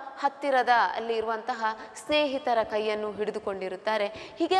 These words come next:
ಹಲವಾರು ರೀತಿಯಲ್ಲಿ ಮೇಲ್ಮೈ ಗುಣಗಳಲ್ಲಿ ಇದು ವ್ಯಕ್ತವಾಗುತ್ತದೆ. ಮುಂದೆ ಇವರು ಇನ್ನೂ ಮೂರು ರೀತಿಯ ಗುಣಗಳನ್ನು ಹೇಳಿದ್ದಾರೆ. ವ್ಯಕ್ತಿಯಲ್ಲಿರುವಂತಹ ಗುಣಗಳು, ಸಾಮರ್ಥ್ಯ ಗುಣಗಳು,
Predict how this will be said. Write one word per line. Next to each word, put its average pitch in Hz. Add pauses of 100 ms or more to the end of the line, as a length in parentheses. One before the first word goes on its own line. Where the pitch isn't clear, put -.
ಹಲವಾರು 349
ರೀತಿಯಲ್ಲಿ 285 (320)
ಮೇಲ್ಮೈ 359
ಗುಣಗಳಲ್ಲಿ 254 (260)
ಇದು 277 (200)
ವ್ಯಕ್ತವಾಗುತ್ತದೆ. 170 (2250)
ಮುಂದೆ 349 (600)
ಇವರು 254 (260)
ಇನ್ನೂ 392 (160)
ಮೂರು 320
ರೀತಿಯ 262
ಗುಣಗಳನ್ನು 214 (220)
ಹೇಳಿದ್ದಾರೆ. 180 (340)
ವ್ಯಕ್ತಿಯಲ್ಲಿರುವಂತಹ 196
ಗುಣಗಳು, 175 (600)
ಸಾಮರ್ಥ್ಯ 285
ಗುಣಗಳು, 170